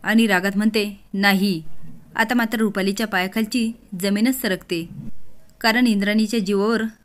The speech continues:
रुपाली प्रत्येक डाव टाकत असते आणि तीच रुपालीला धोका देते.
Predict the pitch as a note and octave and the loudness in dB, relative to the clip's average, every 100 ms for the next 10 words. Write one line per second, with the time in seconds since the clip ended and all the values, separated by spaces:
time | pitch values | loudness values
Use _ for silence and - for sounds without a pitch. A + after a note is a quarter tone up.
0 | - G3+ G#3 A3+ A3+ A3 A3 G#3 C4 G#3+ | -8 -4 0 0 -2 -2 -4 -2 -2 0
1 | G3 F#3+ F#3 G3 F#3+ G3 F3 F3 - - | 0 0 -4 -4 -4 -4 -4 -4 -4 -8
2 | - - G#3 A3 G#3+ B3+ A#3 G3+ F#3+ G3+ | -14 -6 0 2 2 -2 -2 -2 0 2
3 | A3+ A3 A3+ - F#3+ F#3+ A3 F3+ F3+ F3 | 0 0 -6 -4 -4 0 0 0 -2 -4